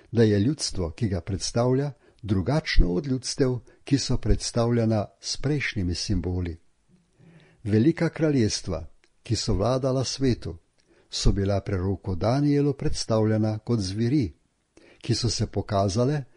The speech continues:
potem ko so se štirje vetrovi sveta zagnali nad veliko morje. V Razodetju sedemnajst je angel razložil: „Vode so ljudstva in množice in narodi in jeziki.“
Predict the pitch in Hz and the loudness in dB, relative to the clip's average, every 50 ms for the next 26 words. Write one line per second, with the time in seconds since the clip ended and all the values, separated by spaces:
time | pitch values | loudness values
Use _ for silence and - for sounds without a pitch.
0 | - - _ _ _ - 110 - 135 135 131 - 123 - - 123 107 - - 104 | -20 -20 _ _ _ 0 0 2 2 0 2 2 -2 -2 -2 -2 -2 0 0 -2
1 | - - - 131 151 160 156 151 135 120 127 - - 127 117 107 104 101 - - | -2 -2 -2 0 0 2 2 2 2 2 0 -2 0 0 0 2 2 0 -2 -2
2 | - 101 95 - 123 139 143 139 123 123 123 92 107 107 87 92 101 120 131 139 | -4 -4 -2 0 -2 -2 -2 -4 -6 -8 -6 -4 -4 -2 -2 -2 -2 0 0 0
3 | 139 135 135 139 - - 117 101 85 85 85 98 101 98 113 - - 135 127 135 | 0 0 -2 -4 -2 -2 -2 -2 -2 -2 -2 -2 0 0 -2 -2 -2 -2 0 0
4 | 139 131 117 101 95 85 80 80 - _ _ _ _ _ _ _ _ _ _ _ | 2 2 0 0 -2 -4 -6 -10 -16 _ _ _ _ _ _ _ _ _ _ _
5 | _ - _ - - - _ _ _ - 151 160 151 143 127 135 139 127 165 180 | _ -20 _ -20 -20 -20 _ _ _ 4 6 6 6 6 6 4 4 6 4 2
6 | 175 - - 127 104 - - 135 131 131 123 143 139 147 151 156 156 147 - - | 2 2 2 2 2 4 4 4 4 4 4 2 2 4 2 2 0 0 -4 -8
7 | - - 123 123 110 - - 107 120 131 127 139 135 135 139 139 143 123 101 101 | -8 -6 -2 0 0 0 2 2 2 2 2 0 -2 -2 0 -2 -2 0 0 0
8 | 95 95 87 85 95 92 87 80 - _ _ _ _ _ _ _ _ _ _ _ | 0 0 0 0 -2 -4 -4 -6 -12 _ _ _ _ _ _ _ _ _ _ _
9 | _ _ _ 101 90 98 110 110 107 95 101 95 - - - 101 87 87 123 123 | _ _ _ -2 2 4 6 6 4 2 0 -2 -2 -2 -2 -4 -2 -2 -4 -4
10 | - - - - 143 147 156 156 151 147 135 131 131 127 120 135 117 - - - | -6 -10 -6 -4 -4 -2 -2 -2 0 0 2 2 2 2 0 -2 -8 -6 -4 -4
11 | 127 123 113 - _ _ 151 156 147 120 104 107 110 107 107 110 98 95 110 107 | -4 -4 -4 -8 _ _ 2 4 4 4 4 4 4 4 2 0 0 0 -2 -4
12 | 95 95 - 120 117 127 131 135 110 87 90 85 - - 101 95 82 | -4 -2 -2 0 0 2 2 0 0 -2 -4 -6 -4 -4 -4 -4 -4